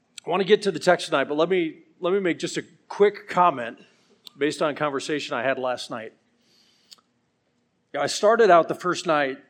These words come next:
saying, "I am a Samaritan woman." Uh, all of us are Samaritan women. We're all a mess.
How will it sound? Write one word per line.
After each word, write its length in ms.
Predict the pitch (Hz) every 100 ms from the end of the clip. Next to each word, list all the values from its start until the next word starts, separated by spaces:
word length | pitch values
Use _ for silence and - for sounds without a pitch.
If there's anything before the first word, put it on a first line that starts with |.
| _ 202
saying, 480 | - 156 139 135
"I 200 | 143 151
am 180 | 151 147
a 20 |
Samaritan 640 | 139 160 135 135 131 139 123
woman." 240 | 113 98 _ _ _ _ _ _ _ _ -
Uh, 100 | 120
all 320 | 160 170 185
of 120 | 165
us 240 | 165 151 151
are 60 |
Samaritan 500 | 135 151 151 147 143
women. 320 | 139 139 139 131
We're 160 | 131
all 140 | 156 139
a 40 |
mess. 500 | 120 117 - -